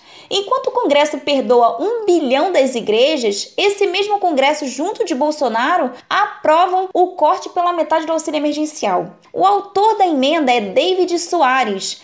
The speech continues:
filho do líder da Igreja Internacional da Graça de Deus, R R Soares. Sua igreja é uma das igrejas que terá sua dívida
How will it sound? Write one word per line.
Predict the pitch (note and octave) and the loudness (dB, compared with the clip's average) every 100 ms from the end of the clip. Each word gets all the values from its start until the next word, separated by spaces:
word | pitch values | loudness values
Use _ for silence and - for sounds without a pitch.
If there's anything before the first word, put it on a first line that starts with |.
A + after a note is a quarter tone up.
| - | -20
filho | - - F4+ G4 | -12 -2 2 2
do | F#4 | 2
líder | D4+ D#4+ D4+ | 0 0 0
da | C#4+ | 0
Igreja | A3+ B3 C#4 C#4+ - | 2 2 2 0 -2
Internacional | D4+ G#4+ F4 D#4 D#4 D#4 C#4 | -6 0 0 0 0 0 0
da | D4 | 0
Graça | B3+ C4+ C#4+ | 0 0 -2
de | B3+ | -6
Deus, | G#3+ A3+ C4+ - - | -2 0 0 -2 0
R | C4+ E4+ D#4+ | 2 2 2
R | B3 D4+ D#4 D#4 | 2 2 -2 -6
Soares. | - C#4+ C#4 G#3 F#3+ F3+ F3 - _ _ _ - | -2 2 4 2 0 -4 -10 -16 _ _ _ -10
Sua | - G4 | -2 2
igreja | E4+ C4 E4 F4 D#4 | 2 2 0 2 2
é | |
uma | D4+ D#4+ | 2 2
das | D#4+ | 0
igrejas | D4+ - D#4+ D#4 | 0 0 0 0
que | - | -4
terá | D4+ C#4 B3 C#4+ | -2 2 2 2
sua | C#4+ A#3+ | 0 -4
dívida | B3 D4+ B3+ G3 F#3+ | -2 -4 -2 -2 -2